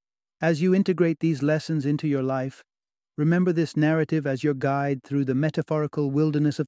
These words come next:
thought. It's not about the destination, but the journey, a never-ending expedition towards bolder ideas, fearless learning, and an enduring quest for knowledge. Welcome to the frontier of effective thinking.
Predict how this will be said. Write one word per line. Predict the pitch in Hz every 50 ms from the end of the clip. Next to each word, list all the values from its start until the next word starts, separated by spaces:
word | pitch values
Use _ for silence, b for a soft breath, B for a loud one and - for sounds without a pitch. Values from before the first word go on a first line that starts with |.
| -
thought. | - 156 143 135 120 - - _ _ _ _ _ _ _ _ _ -
It's | 156 147 - -
not | 170 170 175 170 -
about | 175 143 151 147 -
the | 143 139
destination, | 123 147 139 - - 147 135 139 139 139 135 - - 131 131 139 131 _ _ _ -
but | - 139 139
the | 147 135
journey, | 117 - 139 135 131 123 117 117 110 107 101 - _ _ _ _ _ _ _ _ -
a | 143
never-ending | 143 147 151 156 165 165 160 170 170 - 151 151 151 147 147 147 156
expedition | - 151 - - - - 160 143 151 156 143 - 147 143 143
towards | 135 - 139 139 139 139 127 110
bolder | 107 - 143 147 151 156 160 156 151 147
ideas, | 139 139 135 123 135 139 139 135 131 131 127 - - _ _ _ _ _
fearless | _ - - 160 160 160 151 151 139 - -
learning, | 139 143 143 143 139 139 135 135 127 - _ _ _ _ -
and | - 143 143 143
an | 143 143
enduring | 143 139 143 135 117 - 143 156 165 165 160 156 151 143
quest | - - 160 147 120 - - -
for | - 135
knowledge. | 127 131 131 131 123 120 120 110 107 - - - _ _ _ _ _ _ _ _ _ _ _ _ _
Welcome | - 160 165 170 175 - - 165 147 131 127
to | 120 - 139
the | 127 131
frontier | - - - 165 160 165 165 156 - 165 156 156 151
of | 143 123
effective | 135 123 - - 156 147 - - 156 131 - _
thinking. | - 151 151 139 - - 127 120 117 107